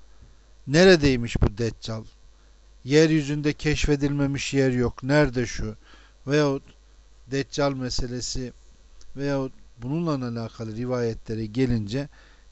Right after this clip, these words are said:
insanların kafasına şüphevari sorular atarak bunları, e, akidede bozmaya çalışmışlardır. Günümüzde ise misal bir Polen yayınları vardır.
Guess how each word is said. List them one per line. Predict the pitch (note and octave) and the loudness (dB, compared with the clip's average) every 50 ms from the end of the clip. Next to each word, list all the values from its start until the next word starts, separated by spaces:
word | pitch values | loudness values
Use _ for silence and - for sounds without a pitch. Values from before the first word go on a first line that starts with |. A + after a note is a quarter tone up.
| - - - | -20 -14 -10
insanların | C3 A#2+ A#2+ A#2 - - C3 A#2+ A#2+ A#2 A#2 A#2+ B2+ D3+ D#3+ | -8 -6 -6 -6 -6 -4 -4 -4 -2 -2 -4 -4 -4 -4 -6
kafasına | D3 - - A#2 A2 - G#2+ G2+ - - G2+ G#2 G#2 | -6 -6 -2 0 0 2 0 -2 -4 -6 -8 -8 -6
şüphevari | - - - - - - - - - G2+ G#2 G2+ G#2 A#2 C3 - - | -6 -6 0 6 10 10 10 10 10 10 10 10 8 6 2 -2 -6
sorular | - - - - A#2 A2 G#2 G2+ F#2+ F2+ - | -6 -4 -4 -2 -2 -2 -2 -2 -4 -6 -8
atarak | G#2+ G#2+ - - A2+ G#2 G#2+ B2+ - - - - - - - - - - - - | -8 -8 -4 -4 -4 -4 -6 -12 -14 -18 -20 -20 -20 -20 -20 -20 -20 -20 -18 -14
bunları, | - A2+ G#2+ F#2+ F#2+ F#2 F#2+ A2+ C3 - - - - - - - - - - - - - - - - | -12 -12 -10 -10 -12 -12 -12 -14 -14 -16 -20 -20 -20 -20 -20 -20 -20 -20 -20 -20 -20 -20 -20 -20 -20
e, | - - - F2+ - - - C2+ C2 - - - - - | -20 -20 -20 -20 -20 -20 -20 -20 -20 -20 -20 -20 -12 -6
akidede | - - - - B2 G#2 G#2+ G2 A#2+ A#2+ G#2+ | -4 -4 -4 -4 -4 -6 -6 -6 -2 2 4
bozmaya | G2+ G#2 F#2+ F#2 G2 G#2 G2+ G2+ | 4 4 4 0 -6 -8 -8 -8
çalışmışlardır. | F#2+ - - F2+ E2+ - - - - - - - F2+ F2+ F#2+ F#2+ - - A2+ - - - - - - - - - - - - - - - - | -8 -8 -10 -8 -8 -8 -8 -8 -8 -10 -16 -16 -16 -18 -18 -20 -20 -20 -20 -20 -20 -20 -20 -20 -20 -20 -20 -20 -20 -20 -20 -20 -12 -2 2
Günümüzde | D#3+ F3 F#3 F#3+ F3+ F3+ F3 D#3+ D#3 F#3 F#3+ | 2 4 4 4 2 0 -2 -2 2 2 2
ise | F#3+ E3 - - C3+ B2 A#2+ - - - - - - - - - - - | 4 6 6 6 6 4 2 -6 -16 -18 -18 -18 -20 -20 -20 -20 -16 -12
misal | C#3 C#3+ C#3 - D3+ C#3+ C3+ B2 A#2+ | -10 -8 -4 0 0 0 0 0 0
bir | C#3 C3+ | -4 -4
Polen | - - C#3 C#3 C#3+ D3+ D3+ C#3+ | -2 0 0 4 6 4 4 4
yayınları | C3 B2+ A#2+ A#2+ A#2+ A#2 A#2 A#2+ A#2 B2 A#2+ | 2 -2 -2 -2 -2 -4 -4 -4 -2 -2 -4
vardır. | G#2+ G2+ G2 G2 F2 F2+ B2 B2 - | -4 -6 -8 -10 -12 -12 -14 -14 -14